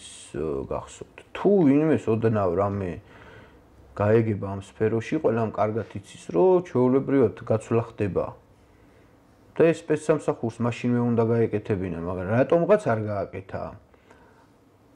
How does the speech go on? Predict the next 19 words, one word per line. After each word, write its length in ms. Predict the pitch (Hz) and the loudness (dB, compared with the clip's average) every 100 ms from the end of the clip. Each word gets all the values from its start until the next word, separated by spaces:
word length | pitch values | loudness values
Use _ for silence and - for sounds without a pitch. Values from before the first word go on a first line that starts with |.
| _ _ - - _ - - | _ _ -20 -20 _ -20 -18
სწორ 420 | - - - 226 226 | -16 -2 6 8 8
იქნეს, 360 | - 120 113 | 4 0 0
რომ 160 | 127 156 | 0 2
იმ 140 | 143 135 123 101 113 117 | 4 4 4 2 -4 2
გობოზოში 680 | 123 123 120 113 117 - | 2 4 2 2 0 -2
გაცვალეს, 680 | 117 110 - 82 101 147 180 - - - | -2 -2 -4 -4 0 0 0 -6 -10 -2
ძალიან 320 | 107 110 107 | 0 0 -4
სწორ 240 | - - 92 | -4 -4 -4
იქნეს, 400 | 90 117 123 180 - - | -4 -2 -2 -2 -8 -14
მივესალმები, 760 | - 101 101 - 98 110 113 110 | -6 -2 -2 -2 0 2 2 2
მაგრამ 400 | 104 104 101 95 - - - - - - - - - - - - - _ | 2 2 0 -2 -6 -18 -20 -20 -20 -20 -20 -20 -20 -20 -20 -20 -20 _
ოკუპაცია, 800 | 170 180 233 226 214 - 135 113 104 92 90 107 | 2 4 4 6 4 2 2 2 2 0 -2 0
როცა, 320 | 127 139 - | 0 0 2
ა, 260 | 117 - 113 113 | 2 2 -2 -2
გააქვს 400 | 110 143 147 - | 2 4 2 2
ქვეყანაში 640 | 120 - 110 101 - - | -2 0 -2 -4 -8 -14
და 140 | 107 78 | -8 -2
როცა 300 | 117 120 113 | -2 0 -2
ყოველდღიურად 880 | - 110 113 113 117 110 92 82 | 0 0 0 0 -2 0 -2 -6